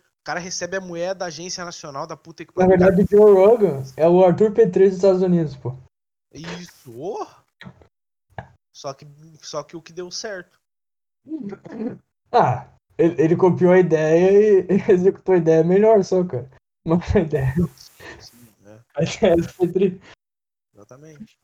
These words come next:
Speaker 2: É, é, o Petri, é, eu acho que começou por causa do, do... Não, não foi do Joe Rogan, acho que foi por causa do Bill Burr.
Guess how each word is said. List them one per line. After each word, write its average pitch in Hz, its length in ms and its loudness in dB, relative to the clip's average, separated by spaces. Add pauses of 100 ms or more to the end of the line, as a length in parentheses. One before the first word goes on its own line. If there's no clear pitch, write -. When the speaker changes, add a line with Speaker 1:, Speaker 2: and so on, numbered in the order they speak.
(800)
Speaker 2:
É, 208 80 4
é, 196 100 6
o 151 80 4
Petri, 165 580 2
é, 196 420 2 (140)
eu 185 120 0
acho 180 160 -2
que - 60 -20
começou 180 400 -4
por - 60 -18
causa 202 180 0
do, 220 260 -2
do... 214 260 -10
Não, 185 200 0
não 170 120 -2
foi 220 140 -4
do 220 100 -2
Joe 151 140 4
Rogan, 143 220 0
acho 135 100 -2
que 131 60 -6
foi - 80 -2
por - 60 -8
causa 160 160 0
do 160 40 0
Bill 156 140 0
Burr. 160 260 0